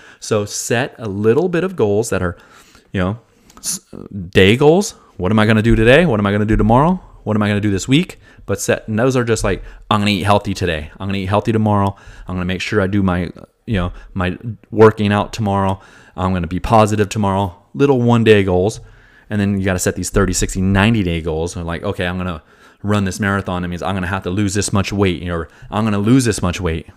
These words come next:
in this many days." You know, in the next three months, that's twelve weeks.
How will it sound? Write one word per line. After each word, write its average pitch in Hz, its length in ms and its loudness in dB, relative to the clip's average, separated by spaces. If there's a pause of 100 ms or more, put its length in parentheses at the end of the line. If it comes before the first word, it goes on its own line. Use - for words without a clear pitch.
(180)
in 98 200 -4
this 95 180 -6
many 90 320 -6 (260)
days." 82 380 0 (320)
You 95 80 -10
know, 90 120 -4
in 87 80 -4
the 95 40 -2
next 92 220 -6
three 101 160 -2
months, 110 340 -2 (640)
that's - 520 -6 (880)
twelve 107 520 2 (240)
weeks. 123 420 -4